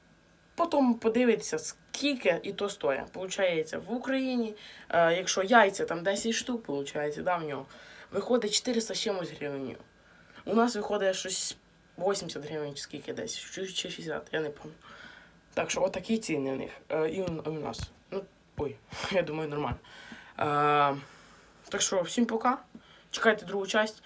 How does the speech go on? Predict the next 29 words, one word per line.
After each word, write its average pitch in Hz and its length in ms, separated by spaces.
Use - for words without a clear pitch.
А, 170 180
так - 180
само 175 260
в 160 80
Тіктокі 185 560
ви 175 100
можете 180 300
побачити 170 480
це 180 140
все 214 320
разом, 185 460
вже 147 160
буде 147 240
це 151 140
все 147 180
відео 151 440
з'єднане 175 600
із 165 160
моїм, 175 320
із, - 260
із 165 220
його. 220 380
І 220 320
вона 196 260
вийде 185 260
в 160 60
одну 165 200
часть, 220 440
і, 226 300